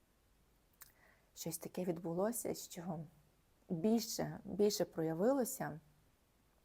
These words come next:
але воно проходить, так? А, це не те, що в-, воно знову буде в мені так боліти, і, ем, мені тяжко сформулювати, я ще досі <laughs> на таких емоціях,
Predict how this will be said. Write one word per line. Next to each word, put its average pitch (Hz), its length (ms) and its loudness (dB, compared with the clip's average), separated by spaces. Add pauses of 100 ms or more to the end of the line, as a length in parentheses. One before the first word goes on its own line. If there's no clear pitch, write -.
(100)
але 190 160 2
воно 214 220 2
проходить, - 680 -4
так? 202 300 -10 (640)
А, 170 440 2
це - 160 2
не 190 120 4
те, 220 140 6
що 208 200 2
в-, 170 140 -6 (840)
воно 208 300 6
знову 202 460 6
буде 185 340 2
в 156 80 -6
мені 170 220 -4
так 160 280 -4
боліти, 170 840 0
і, 170 600 -4 (720)
ем, 156 400 -6 (540)
мені 208 200 6
тяжко 180 380 -4
сформулювати, 165 720 -2
я 196 60 2
ще 185 180 0
досі 233 440 0
<laughs> 233 80 4
на 247 120 4
таких 220 380 -2
емоціях, 190 540 0